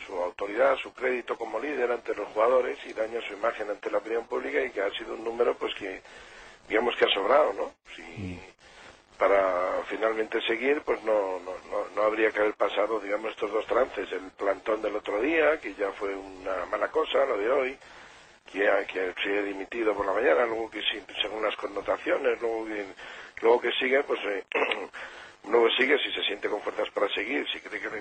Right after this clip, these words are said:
Speaker 1: que su mensaje llega a los jugadores, si cree que tiene jugadores para llegar a la Eurocopa, hacer una buena Eurocopa, hace bien en seguir, pero todo esto ha sido un, todo esto ha sido una zaragata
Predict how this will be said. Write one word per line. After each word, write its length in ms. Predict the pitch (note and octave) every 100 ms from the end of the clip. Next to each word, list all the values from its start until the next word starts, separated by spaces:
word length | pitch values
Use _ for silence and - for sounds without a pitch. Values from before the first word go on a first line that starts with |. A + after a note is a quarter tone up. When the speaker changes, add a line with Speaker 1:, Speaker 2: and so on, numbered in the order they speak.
| - G2+
Speaker 1:
que 60 |
su 60 | G2
mensaje 420 | G2 F#2 A#2+ -
llega 160 | A2 F#2+
a 40 |
los 120 | F#2 -
jugadores, 440 | G#2 C3+ C3+ F#2+ -
si 60 |
cree 200 | - G2
que 80 | F#2+
tiene 320 | - G#2+ G#2+ - - - - -
jugadores 380 | B2 C3 B2+ A2 -
para 200 | G#2+ G2+
llegar 220 | G2+ G2+
a 40 |
la 60 | G#2
Eurocopa, 360 | G#2 G#2 - G#2+
hacer 160 | G#2+
una 100 | G#2
buena 200 | G2 G2+
Eurocopa, 440 | G#2 G#2 A2+ C3 C3 - - - -
hace 240 | - G2+ A2+
bien 160 | A2
en 80 | G#2
seguir, 400 | - F#2 B2+ C3+ -
pero 180 | E2
todo 280 | - F#2 F#2
esto 220 | G2 -
ha 40 | G#2+
sido 200 | A#2 G#2+
un, 280 | F#2 F2 F2 E2 - E2 D#2+ - -
todo 140 | -
esto 160 | - C3
ha 20 |
sido 140 | A2
una 140 | G#2+ G#2
zaragata 640 | G2+ G2+ G2+ - A2